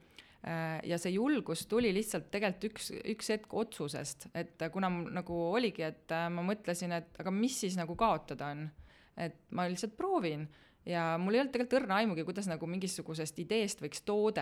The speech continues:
kujuneda. Absoluutselt mitte mingisugust aimu ka. Et,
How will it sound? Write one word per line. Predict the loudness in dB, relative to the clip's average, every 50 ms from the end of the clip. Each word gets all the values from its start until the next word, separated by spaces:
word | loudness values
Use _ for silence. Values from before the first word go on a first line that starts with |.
| -2 -2
kujuneda. | -4 -4 -4 -2 -2 -2 -2 -2 -2
Absoluutselt | -2 0 2 4 6 6 8 6 6 4 2 0 -2
mitte | -2 -2 0 2 4
mingisugust | 4 4 4 4 0 -2 -2 -2 -4 -2 0 2
aimu | 4 6 4 4 2 0 -2 0
ka. | 2 2 2 4 2 2 0 -2 -6 -12 -14 -14 -16 -16 -10 -4
Et, | -2 -2 -2 -2 -4 -8